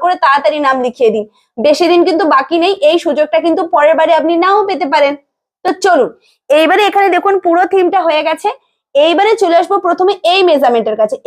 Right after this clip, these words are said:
এই যে মেজারমেন্টটা আমরা পেয়েছি, এটা একদম ওপর থেকে দেখুন তীর চিহ্ন মেরে লেখা আছে এই অবধির মেজারমেন্ট। এটা লেখা আছে পয়েন্ট প্লাস হাফ ইঞ্চি, তার মানে যার যা পয়েন্ট হবে পয়েন্টের সাথে হাফ ইঞ্চি প্লাস। আমার এখানে পয়েন্ট কত আছে?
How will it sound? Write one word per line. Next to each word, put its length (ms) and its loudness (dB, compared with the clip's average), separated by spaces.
এই 140 2
যে 160 0
মেজারমেন্টটা 440 0
আমরা 200 0
পেয়েছি, 300 0
এটা 200 0
একদম 200 -2
ওপর 180 0
থেকে 220 -2
দেখুন 180 -2
তীর 240 -4
চিহ্ন 140 -2
মেরে 240 0
লেখা 240 0
আছে 120 -4
এই 140 2
অবধির 300 0
মেজারমেন্ট। 380 -4
এটা 140 0
লেখা 240 -4
আছে 120 -4
পয়েন্ট 360 2
প্লাস 260 0
হাফ 240 0
ইঞ্চি, 200 -10
তার 160 0
মানে 120 2
যার 180 2
যা 80 0
পয়েন্ট 300 2
হবে 120 2
পয়েন্টের 320 0
সাথে 220 -4
হাফ 180 2
ইঞ্চি 240 -2
প্লাস। 200 2
আমার 280 0
এখানে 200 -2
পয়েন্ট 280 0
কত 160 0
আছে? 160 -10